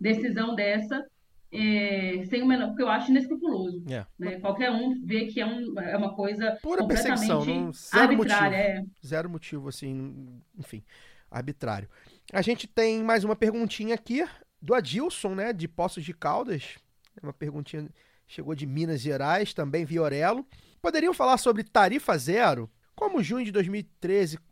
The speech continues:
Speaker 2: começou com a organização do M P L, agora, dez anos depois, tem tido um aumento nas cidades com tarifa zero. É uma pauta importante sobre mobilidade urbana e sobre melhoria de condição de vida da classe trabalhadora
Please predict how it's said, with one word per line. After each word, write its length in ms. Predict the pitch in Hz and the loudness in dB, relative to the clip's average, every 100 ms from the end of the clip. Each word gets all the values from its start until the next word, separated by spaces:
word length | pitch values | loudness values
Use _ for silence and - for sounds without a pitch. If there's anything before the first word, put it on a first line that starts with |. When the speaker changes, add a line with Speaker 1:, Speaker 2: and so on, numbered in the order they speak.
| - - | -20 -20
Speaker 2:
começou 480 | - 185 - 190 214 | -10 -8 -4 0 0
com 120 | 190 | -2
a 240 | 170 160 160 | -2 2 2
organização 520 | 165 170 156 143 170 | 2 0 -2 -4 -4
do 60 | 165 | -2
M 140 | 165 | -4
P 120 | - | -2
L, 460 | 139 175 214 190 170 | 0 6 6 6 2
agora, 300 | 147 190 175 | 0 0 0
dez 280 | 170 196 175 | 0 -2 -4
anos 160 | 180 | -4
depois, 380 | 156 - 180 175 | -6 -4 -6 -4
tem 100 | 160 | -6
tido 260 | - 202 226 | -8 -4 0
um 40 | |
aumento 460 | 311 226 302 349 180 | 2 2 2 0 -6
nas 120 | 175 | -6
cidades 380 | 156 156 156 - | -4 -4 -4 -10
com 120 | 156 | -10
tarifa 380 | 143 139 - 120 | -8 -8 -8 -10
zero. 300 | 98 87 - _ _ - - - | -10 -12 -14 _ _ -20 -20 -12
É 80 | 143 | -4
uma 160 | 156 | -2
pauta 300 | 147 156 156 | 0 0 -2
importante 520 | 156 185 156 123 120 - | -4 -6 -6 -6 -10 -10
sobre 240 | 110 113 | -10 -8
mobilidade 500 | 120 117 123 127 143 | -8 -8 -6 -6 -2
urbana 420 | 247 247 254 277 - _ _ - | 0 2 2 0 -6 _ _ -10
e 60 | 226 | -4
sobre 260 | 247 233 | -4 -2
melhoria 400 | 226 247 233 226 | -2 2 2 2
de 100 | 220 | -4
condição 300 | 220 220 220 | -2 -2 0
de 120 | 208 | -4
vida 180 | 190 185 | -4 -4
da 80 | 202 | -4
classe 280 | - 185 - | -2 -4 -2
trabalhadora 640 | 202 185 226 160 165 185 | -4 0 0 0 0 -2